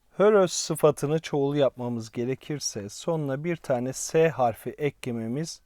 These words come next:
gerekir. Zaten Fransızca'da ya S ya X harfiyle isimleri çoğul yapabiliriz. Onun hemen yanında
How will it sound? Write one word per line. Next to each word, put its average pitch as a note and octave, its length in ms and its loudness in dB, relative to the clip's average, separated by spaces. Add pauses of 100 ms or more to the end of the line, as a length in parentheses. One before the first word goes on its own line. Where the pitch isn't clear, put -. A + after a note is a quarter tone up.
(720)
gerekir. A#2+ 520 -2 (1080)
Zaten E3 460 10
Fransızca'da C#3+ 1000 -2 (800)
ya G#3 160 2
S A#2 460 -4 (880)
ya F3+ 200 8 (120)
X - 420 -4
harfiyle C#3+ 800 2 (880)
isimleri C#3 500 -2
çoğul D#3 380 -2
yapabiliriz. A#2 800 -2 (1000)
Onun G3 400 2
hemen F#3+ 300 2
yanında C#3 600 2